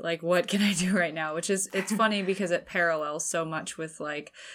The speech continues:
Speaker 1: how we speak to any client to be successful is, like, stop focusing on where you wanna be in six months, nine months. Um,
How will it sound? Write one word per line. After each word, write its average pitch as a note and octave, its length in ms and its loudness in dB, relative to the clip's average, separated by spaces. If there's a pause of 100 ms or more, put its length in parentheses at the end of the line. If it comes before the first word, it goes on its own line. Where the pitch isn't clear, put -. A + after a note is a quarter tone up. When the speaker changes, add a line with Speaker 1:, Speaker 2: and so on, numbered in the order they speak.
(280)
Speaker 1:
how F#3+ 320 10
we E3 480 -2
speak G3+ 260 0
to F3+ 100 0
any F#3+ 180 0
client C#3+ 420 -8
to E3+ 100 -12
be E3 120 -4
successful D3 800 -6
is, E3 200 -2
like, C#3 500 -4 (220)
stop - 400 2
focusing F3 460 0
on D3+ 460 -2
where E3+ 140 2
you E3+ 180 0
wanna F#3+ 180 2
be F3+ 220 2
in E3+ 140 -2
six - 280 -2
months, E3 260 -4
nine D#3+ 200 -4
months. D#3 360 -4 (480)
Um, D#3+ 560 0